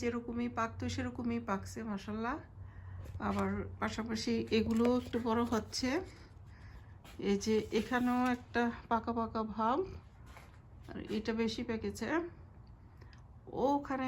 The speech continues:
একটা মগডাল একটা আছে বিশাল বড়, ওইটা এখনো পাকে নাই। তো এটা পারার পরে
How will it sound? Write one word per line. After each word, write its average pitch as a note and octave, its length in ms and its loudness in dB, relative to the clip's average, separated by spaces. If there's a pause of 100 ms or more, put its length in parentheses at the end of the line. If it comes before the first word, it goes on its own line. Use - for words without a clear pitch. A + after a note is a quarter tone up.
একটা A#3+ 260 -2 (220)
মগডাল G#3+ 340 -2 (100)
একটা A3 240 -6
আছে A3 160 -6 (120)
বিশাল G#3 260 -4 (120)
বড়, G#3 140 0 (420)
ওইটা G3 200 -2 (100)
এখনো A3+ 320 0
পাকে G#3 280 -2
নাই। A3+ 120 0 (1040)
তো G3+ 80 0 (240)
এটা A3+ 120 0 (100)
পারার A3+ 320 6
পরে A3 160 2